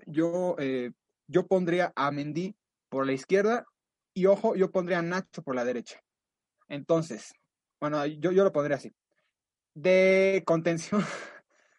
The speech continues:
de contención pondría evidentemente a Casemiro. Bueno, repetiría lo mismo contra Shakhtar. Casemiro, Valverde, que yo creo que del partido pasado Valverde fue de lo mejor,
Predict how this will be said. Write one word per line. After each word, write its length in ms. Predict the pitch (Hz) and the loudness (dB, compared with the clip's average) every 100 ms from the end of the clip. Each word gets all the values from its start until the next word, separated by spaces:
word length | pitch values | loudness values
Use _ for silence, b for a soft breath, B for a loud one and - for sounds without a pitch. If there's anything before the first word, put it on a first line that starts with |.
| _ | _
de 280 | 156 175 170 | 0 0 2
contención 680 | 190 185 175 175 196 202 202 | 2 2 2 0 2 2 2
pondría 520 | 160 147 160 180 185 | -2 -2 2 2 0
evidentemente 680 | 143 135 147 160 160 151 151 | -4 -4 -2 -4 -4 -6 -6
a 40 | 139 | -4
Casemiro. 560 | 123 - 135 170 202 | -4 -4 -4 0 0
Bueno, 220 | 202 214 | 4 4
repetiría 600 | 196 196 185 202 202 226 | 6 4 2 2 4 6
lo 80 | 208 | 6
mismo 220 | 190 196 | 4 0
contra 200 | 165 143 | -2 -2
Shakhtar. 400 | 139 156 139 123 117 | 0 -2 -2 -6 -4
Casemiro, 600 | 135 147 165 196 214 214 b _ | -4 -4 -2 0 0 -2 b _
Valverde, 540 | 151 151 160 202 196 | 0 2 4 4 2
que 200 | - 151 | 0 0
yo 120 | 151 170 | 2 0
creo 140 | 185 | 0
que 160 | 170 156 | 0 0
del 520 | 143 147 151 147 143 | -2 0 2 0 0
partido 380 | 147 147 185 185 | -2 0 0 2
pasado 360 | 156 156 170 165 | 0 0 0 2
Valverde 420 | 143 139 160 170 b b - | 0 0 -4 -6 b b 0
fue 220 | 170 170 | 4 4
de 140 | 156 147 | 4 -4
lo 100 | 139 | -4
mejor, 420 | 143 170 214 | 0 4 4